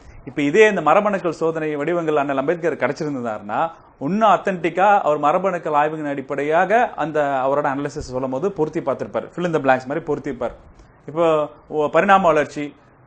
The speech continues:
அ, உள்ளரசு அறுத்தல், அப்புறம் இயற்கை தேர்ந்தெடுத்தல், டார்வின் வந்து தோண்டி எடுக்கப்பட்ட எலும்புக்கூடுகள் வச்சு ஆய்வு பண்ணி,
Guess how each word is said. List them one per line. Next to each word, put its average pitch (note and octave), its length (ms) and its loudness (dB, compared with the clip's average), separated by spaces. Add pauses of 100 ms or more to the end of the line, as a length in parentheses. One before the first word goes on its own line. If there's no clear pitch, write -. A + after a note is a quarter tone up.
அ, C3+ 60 -2
உள்ளரசு E3 500 0
அறுத்தல், C#3+ 400 -2 (340)
அப்புறம் D#3+ 280 -2
இயற்கை F3+ 380 0
தேர்ந்தெடுத்தல், D#3+ 680 -2
டார்வின் F3 420 4
வந்து F3+ 500 -2
தோண்டி A3 280 2
எடுக்கப்பட்ட F3+ 480 0
எலும்புக்கூடுகள் E3 600 0
வச்சு G3 460 -4 (200)
ஆய்வு F3 280 4
பண்ணி, F3+ 440 -6